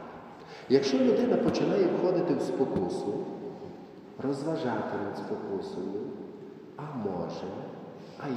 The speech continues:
якщо, вона уже програла. В жодному разі, в жодних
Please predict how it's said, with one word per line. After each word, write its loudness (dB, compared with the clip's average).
якщо, -6
вона -2
уже -4
програла. -8
В -6
жодному 6
разі, 2
в -2
жодних 6